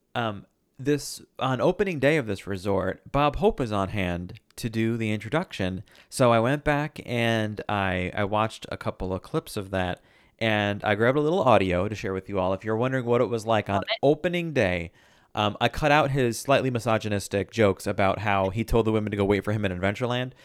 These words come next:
Speaker 2: But anyway, <laughs> um, there are some other nicer things that, that are in here. So this is Bob
Speaker 1: <laughs>
Speaker 2: Hope, um, just after he was introduced. So he comes out on the monorail platform. He's walking, he's standing out in front of a group of people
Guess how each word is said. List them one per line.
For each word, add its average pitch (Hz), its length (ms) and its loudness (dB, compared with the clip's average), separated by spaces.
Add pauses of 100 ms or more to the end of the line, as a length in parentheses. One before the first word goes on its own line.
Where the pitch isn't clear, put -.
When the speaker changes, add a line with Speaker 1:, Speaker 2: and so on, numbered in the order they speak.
(220)
Speaker 2:
But 175 80 10
anyway, 123 340 8 (160)
<laughs> - 300 2
um, 143 160 2 (260)
there 156 120 0
are - 60 0
some 190 140 4
other 214 180 6
nicer 160 300 6
things 104 320 2
that, 101 260 4
that 104 120 4
are 101 80 2
in 98 80 -2
here. 95 80 -4
So 135 120 0
this 165 140 2
is 170 80 -4
Bob 156 240 6
Speaker 1:
<laughs> - 20 0
Speaker 2:
Hope, 147 320 4
um, 117 200 4
just 143 240 4
after 135 240 2
he 131 100 0
was 120 140 0
introduced. 113 420 0
So 110 60 -2
he 95 40 2
comes 127 240 -2
out 117 160 6
on 117 80 4
the 110 60 -2
monorail 107 360 4
platform. 104 500 0
He's 98 120 -4
walking, 107 300 2
he's 95 80 -10
standing 110 220 -2
out 104 60 -2
in 85 40 -6
front 107 160 -6
of 101 80 -6
a - 20 -8
group 104 180 -4
of - 80 -8
people 107 380 -4